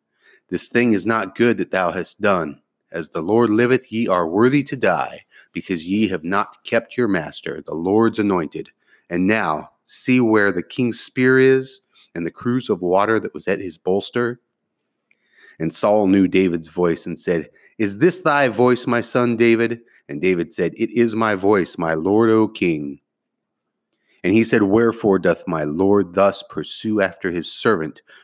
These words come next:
For what have I done, or what evil is in mine hand? Now therefore I pray thee, let my lord the king hear the words of his servant. If the Lord have stirred thee up against me, let him accept an offering.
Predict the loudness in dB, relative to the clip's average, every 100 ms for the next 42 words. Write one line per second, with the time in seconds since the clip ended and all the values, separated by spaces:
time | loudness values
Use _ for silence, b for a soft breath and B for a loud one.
0 | _ 0 2 2 0 0 0 -2 0 0
1 | 0 -4 -6 0 0 0 -6 -6 -2 -2
2 | -2 -6 -6 -6 -4 -2 -2 -2 -4 -6
3 | -8 -12 -18 _ _ _ B B B B
4 | 0 2 2 2 2 2 0 0 2 2
5 | 0 0 -2 0 -2 0 2 2 0 -4
6 | -8 -6 -6 -4 0 2 2 0 0 -2
7 | -2 -6 -8 -6 -6 -4 -6 -8 _ b
8 | b b _ -10 -6 -2 4 4 4 0
9 | -6 -6 -6 0 0 0 0 0 0 0
10 | -4 -4 -4 -2 -2 -2 -2 -2 -2 -8
11 | -8 -4 -4 -2 0 0 0 -4 -10 -12